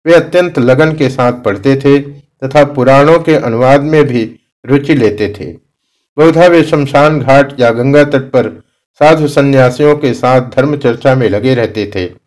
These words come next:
या फिर उन्हीं स्थानों पर बहुत समय तक स्वयं ही मग्न बैठे रहते थे। एक वृद्ध ब्राह्मण की सलाह पर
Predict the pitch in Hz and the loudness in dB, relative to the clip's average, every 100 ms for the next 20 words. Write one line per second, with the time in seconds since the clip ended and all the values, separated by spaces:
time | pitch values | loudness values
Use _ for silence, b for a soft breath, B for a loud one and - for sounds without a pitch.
0 | _ _ _ - 151 156 156 151 147 151 | _ _ _ 0 2 2 0 0 0 0
1 | 175 165 147 135 139 143 120 104 - _ | -2 -2 0 2 2 2 -2 -2 -12 _
2 | _ _ 147 170 170 175 160 151 156 151 | _ _ 0 0 2 2 2 2 -2 -2
3 | - 143 156 139 113 127 139 147 110 110 | 0 0 2 0 0 0 0 -2 0 -2
4 | - 135 113 107 101 92 87 _ _ _ | 0 -2 -2 -4 -6 -8 -10 _ _ _
5 | _ _ _ _ 160 175 147 160 180 151 | _ _ _ _ 0 0 0 -2 0 0
6 | 143 151 156 156 175 165 156 131 139 151 | 2 4 4 0 0 -2 0 2 4 4
7 | 143 104 - | 0 -2 -4